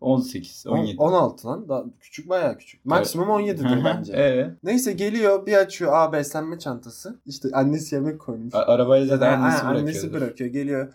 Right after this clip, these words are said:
Speaker 2: Aa diyor işte kuzum benim dikkat et işte falan. Pike mommy issues. Görüyor bu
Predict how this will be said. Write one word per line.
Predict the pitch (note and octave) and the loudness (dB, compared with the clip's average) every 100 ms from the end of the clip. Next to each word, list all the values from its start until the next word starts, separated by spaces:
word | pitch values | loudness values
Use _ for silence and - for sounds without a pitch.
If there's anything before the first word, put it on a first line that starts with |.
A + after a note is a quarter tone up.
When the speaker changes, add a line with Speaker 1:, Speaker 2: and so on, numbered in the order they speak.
| - | -4
Speaker 2:
Aa | F3+ F3+ E3+ | 2 2 0
diyor | E3 | -4
işte | E3 E3 - - | -6 -8 -14 -14
kuzum | D#3 E3+ | -10 -6
benim | D#3 C#3+ C#3 | -4 -4 -4
dikkat | C3+ D#3 | -6 -6
et | D3 D3 | -8 -10
işte | - - C#3+ C3+ - | -16 -12 -10 -8 2
falan. | C#3+ E3+ A#3+ - - | 4 4 -2 -10 -12
Pike | C#3 C#3+ C#3+ - - | -8 -2 0 -2 -8
mommy | C#3 D#3+ A3+ | -2 2 2
issues. | F#3+ - G#2+ - - - | 2 -4 -8 -10 -20 -6
Görüyor | B2 C#3+ F3+ F3 | 0 2 4 2
bu | C3+ A2 | 0 -6